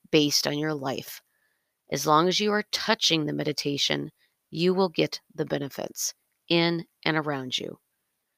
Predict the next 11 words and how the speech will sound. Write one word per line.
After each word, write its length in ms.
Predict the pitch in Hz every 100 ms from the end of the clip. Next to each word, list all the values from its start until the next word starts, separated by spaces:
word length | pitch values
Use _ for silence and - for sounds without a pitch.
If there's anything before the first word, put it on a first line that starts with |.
| _ _ _
This 200 | - 233
is 160 | 226 170
that 240 | 160 156 _ _ -
no 320 | 165 170 185
judgment 480 | 170 160 147 156 147
approach 580 | - - 67 - - - _ _ _ _
and 100 | -
is 120 | 165 160
a 40 |
key 300 | - 208 190
to 320 | - 156 147